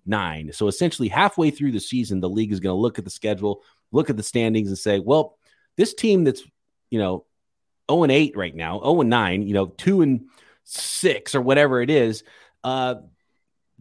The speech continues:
th-, we don't want that team to have this Thursday nighter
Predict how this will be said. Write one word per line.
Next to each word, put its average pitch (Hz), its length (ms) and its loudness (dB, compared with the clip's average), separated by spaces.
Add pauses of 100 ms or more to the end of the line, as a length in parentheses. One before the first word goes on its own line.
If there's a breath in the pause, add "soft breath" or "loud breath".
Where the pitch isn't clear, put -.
(140)
th-, - 180 -10
we 143 160 -2
don't 240 140 4
want 175 160 2
that 151 180 0
team 160 160 0
to 139 60 2
have 135 140 2
this 123 180 -2
Thursday 120 400 0
nighter 120 460 0